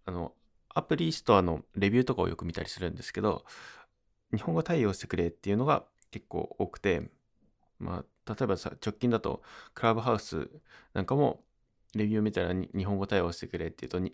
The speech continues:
まあ、特にクラブハウスのユーアイがちょっと特徴的だから、なんかボタン押したら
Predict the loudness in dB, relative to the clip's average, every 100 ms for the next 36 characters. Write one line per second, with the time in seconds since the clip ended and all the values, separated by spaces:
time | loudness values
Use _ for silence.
0 | -4 -6 -4 -4 -2 -2 -2 0 -2 -2
1 | -2 2 4 2 -2 -8 -20 -8 -6 -6
2 | -6 -8 0 0 2 -2 0 0 0 -2
3 | -14 -20 -14 -8 0 0 2 2 6 6
4 | 6 2 2 0